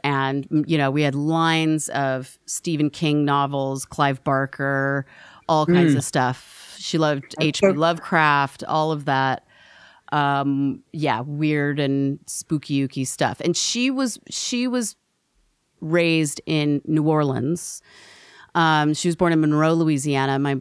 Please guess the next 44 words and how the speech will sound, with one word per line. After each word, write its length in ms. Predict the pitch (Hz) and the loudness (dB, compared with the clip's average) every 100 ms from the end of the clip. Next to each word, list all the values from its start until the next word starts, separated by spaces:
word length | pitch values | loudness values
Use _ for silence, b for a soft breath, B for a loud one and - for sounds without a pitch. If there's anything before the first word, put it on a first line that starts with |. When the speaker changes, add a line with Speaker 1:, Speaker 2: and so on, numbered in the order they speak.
| - | -6
Speaker 1:
grandmother, 800 | - 156 147 147 143 139 139 139 - | -4 0 2 2 2 0 -2 -4 -8
her 200 | 147 151 | -2 0
mom 240 | 147 139 | 0 0
was 120 | 139 | -4
born 200 | - 139 | -4 -4
in 120 | 139 139 | 0 0
Mobile, 360 | 147 143 143 | 0 0 -2
Alabama. 600 | 135 131 135 135 135 127 139 | 0 -2 -2 0 0 -2 -4
So, 480 | - 151 143 131 - - | -4 -2 0 -2 -4 -8
uh, 60 | 123 - - _ _ | -8 -14 -20 _ _
that 280 | 151 156 143 | 0 2 2
was 140 | 151 170 | 0 -4
a 60 | |
real 140 | 165 151 | -2 -2
Speaker 2:
Wow. 20 | |
Speaker 1:
strong, 1000 | - - 120 170 151 147 143 147 143 143 _ _ 147 | -4 -4 0 2 4 4 2 2 -2 -4 _ _ -2
uh, 240 | 135 123 | 0 -2
influence 760 | - 147 - 151 131 - - - b b b b - | -2 -2 -2 -4 -4 -6 -10 -12 b b b b -2
on 140 | 156 | 0
her. 340 | 143 151 135 - | 2 2 0 -2
And 180 | 156 156 | -4 -2
I 140 | 156 156 | -2 0
think 220 | 175 156 | 0 0
also 480 | 143 143 - 147 143 - | 0 0 0 -2 -2 -2
why 320 | 147 139 143 | 0 2 0
she 220 | - 147 | -2 -4
got 200 | 139 127 | -2 -2
into, 640 | 147 143 - 139 135 131 - _ _ 165 | -2 -4 -2 -2 -2 -4 -8 _ _ -4
um, 400 | 147 135 135 - _ | -2 -2 -4 -8 _
painting 400 | 175 156 160 151 | 0 0 2 0
religious 360 | 151 156 151 - | 2 0 -2 -4
icons, 540 | 151 156 147 80 - - | -4 -2 -4 -6 -8 -8
'cause 260 | 147 131 | -8 -8
in 200 | - 151 | -4 -2
New 120 | 151 | 0
Orleans, 340 | 170 165 151 147 | 0 2 2 2
Speaker 2:
Right. 40 | |
Speaker 1:
all 80 | 135 | -2
that 160 | 131 - | -6 -6
stuff 260 | 127 - | -8 -6
is 140 | 123 - | -10 -8
everywhere, 540 | 127 120 113 - 76 | -6 -4 -6 -6 -8
you 180 | 151 151 | -6 -4
know? 240 | 151 151 | -4 -4